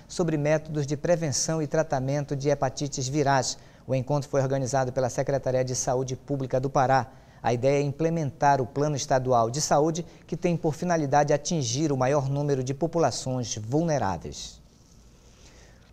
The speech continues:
Um de cada quatro moradores de Belém consome medicamento controlado, tarja preta ou vermelha, sem prescrição médica. É um dos consumos mais indiscriminados do país, segundo pesquisa realizada pelo Instituto Datafolha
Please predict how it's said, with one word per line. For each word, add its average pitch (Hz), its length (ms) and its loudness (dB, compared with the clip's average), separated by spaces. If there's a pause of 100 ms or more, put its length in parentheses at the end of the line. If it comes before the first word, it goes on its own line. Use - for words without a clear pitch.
(140)
Um 262 100 10
de 226 140 6
cada 185 360 6
quatro 160 600 6
moradores 131 480 4
de 147 80 0
Belém 156 280 4
consome 160 480 -2
medicamento 151 640 -2
controlado, 139 800 2
tarja 123 480 2
preta 170 540 0
ou 175 120 2
vermelha, 175 540 2
sem 185 320 -2
prescrição 165 640 -4
médica. 135 500 2 (320)
É 123 140 0
um 143 60 -2
dos 135 160 0
consumos 139 680 -4
mais 143 340 0
indiscriminados 147 800 -2
do 143 120 -2
país, 156 420 2 (180)
segundo 180 300 0
pesquisa 175 460 0
realizada 147 580 2
pelo 147 180 -2
Instituto 147 460 -6
Datafolha 151 680 0